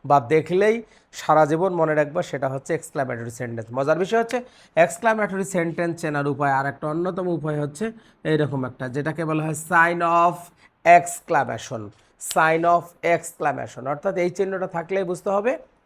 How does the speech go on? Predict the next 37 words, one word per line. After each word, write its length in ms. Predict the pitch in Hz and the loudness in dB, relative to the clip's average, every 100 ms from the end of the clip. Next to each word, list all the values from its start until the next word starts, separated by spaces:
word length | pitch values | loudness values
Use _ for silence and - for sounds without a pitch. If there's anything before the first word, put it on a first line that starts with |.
| - | -6
সেটা 140 | 151 | -2
হচ্ছে 260 | 147 143 170 | -2 -2 -4
এক্সক্লামেটরি 600 | - - 143 127 113 120 | -6 -8 -8 -6 -10 -10
সেন্টেন্স। 520 | 135 123 127 123 - _ _ _ | -10 -8 -10 -12 -16 _ _ _
প্রিয় 160 | 175 | -2
শিক্ষার্থী 440 | 175 196 - 190 202 | -2 -4 -4 -4 -2
বন্ধুরা, 480 | 170 165 156 175 - - _ _ _ | 0 0 0 0 -2 -12 _ _ _
আমি 180 | 147 165 | 0 4
আর 160 | 156 | 4
একটু 220 | 156 - 175 | 2 0 -2
ভালো 240 | 147 156 | 0 2
করে 200 | 156 175 | 2 2
বলি, 340 | 170 190 208 220 - - | 2 0 0 -6 -12 -8
অ্যাসারেটিভ 500 | - 156 185 190 196 196 | -2 0 0 0 -2 -2
সেন্টেন্স 460 | 185 160 160 165 - | -2 -2 -2 -4 -2
তার 140 | 160 | 0
মানে 160 | 160 165 | 0 -2
হচ্ছে 260 | 160 170 | -4 -4
যে 180 | 147 151 | -2 -2
সেন্টেন্সের 480 | 151 151 151 151 156 | -2 -4 -4 -6 -6
প্রথমে 360 | 156 147 151 147 | -6 -6 -4 -4
সাবজেক্ট 520 | - 147 131 175 180 | 0 0 0 -4 -4
থাকবে 320 | 185 180 208 208 - - | -6 -2 -4 -4 -16 -6
এবং 240 | 156 160 | -2 -2
শেষে 260 | 156 147 156 | -2 -6 -6
ফুল 220 | 151 170 | -4 -4
স্টপ 220 | 165 156 - | -2 -6 -6
থাকবে, 220 | 135 120 | -8 -8
সেটা 220 | 123 143 | -6 -6
হচ্ছে 160 | 147 147 | -4 -2
অ্যাসারেটিভ 480 | 143 151 147 135 127 | -2 -2 -4 -4 -6
সেন্টেন্স। 360 | 123 110 117 107 - - _ | -6 -8 -8 -10 -18 -20 _
ইন্টারোগেটিভ 460 | 156 160 185 202 190 | 0 0 0 0 0
সেন্টেন্স 480 | 208 196 208 202 | -2 -2 -2 -2
কি? 180 | 202 220 226 - - | -2 -4 -6 -16 -16
শুরু 320 | - 190 214 | -4 2 2
হবে 440 | 175 190 185 196 | 4 2 2 0